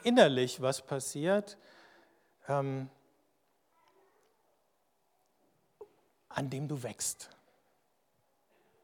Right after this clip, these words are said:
Und wenn alles gut geht, dann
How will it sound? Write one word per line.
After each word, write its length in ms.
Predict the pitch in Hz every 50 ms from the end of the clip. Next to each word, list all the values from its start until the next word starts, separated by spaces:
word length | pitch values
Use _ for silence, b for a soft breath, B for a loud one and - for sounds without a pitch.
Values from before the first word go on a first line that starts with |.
| _ _ _ _ _ _ _ _ _ _ _ _ _ _ _ _ _ _ _ _ _ _ B B B B B
Und 160 | B 175 175
wenn 140 | 147 185 180
alles 340 | 180 165 165 170 165 - -
gut 300 | - 208 262 294 - -
geht, 340 | - 135 104 101 92 - - - - - _ _ _ _ _ _ _ _ _ _ _ _ _ b b b b b b b b b b b b b b b b b b b b b b _ _ _
dann 420 | 160 156 160 170 175 165 147 -